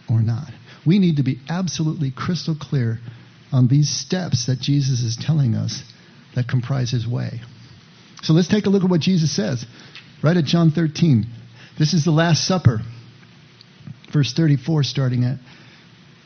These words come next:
This is the Last Supper, so Jesus is just hours away from the crucifixion, right?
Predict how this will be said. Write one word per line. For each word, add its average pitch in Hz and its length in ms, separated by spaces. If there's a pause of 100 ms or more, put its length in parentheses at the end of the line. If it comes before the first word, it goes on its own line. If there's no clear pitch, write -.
(160)
This 185 140
is 175 100
the 196 60
Last 170 300
Supper, 196 240
so 156 160
Jesus 180 400
is 160 120
just 160 200
hours 170 320
away 131 220
from 123 140
the 123 80
crucifixion, 147 720 (880)
right? 175 200